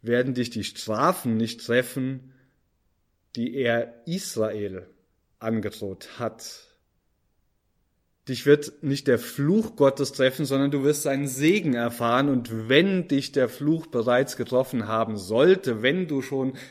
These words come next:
im Exil bist, weil du dich von Gott abgewendet hast, dann darfst du wissen, dass Gott dich daraus auch wieder zurückführen wird, wenn du dich ihm wieder zuwendest.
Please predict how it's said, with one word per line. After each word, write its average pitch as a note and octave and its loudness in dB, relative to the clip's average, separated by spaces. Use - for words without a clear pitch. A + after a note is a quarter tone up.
im C3+ 0
Exil E3 -2
bist, E3+ -2
weil B2+ 2
du C#3 0
dich B2 -2
von A2+ -2
Gott B2+ 0
abgewendet A#2+ -2
hast, A#2+ -4
dann A#2 -2
darfst A#2 -2
du G#2 -4
wissen, C#3+ -2
dass A2 -4
Gott C3 -2
dich A2+ -8
daraus A#2+ -2
auch A#2+ -6
wieder A2+ -4
zurückführen A#2+ -2
wird, B2 0
wenn B2 0
du B2+ 0
dich A#2 -4
ihm A2+ -2
wieder G#2 -4
zuwendest. G2+ -6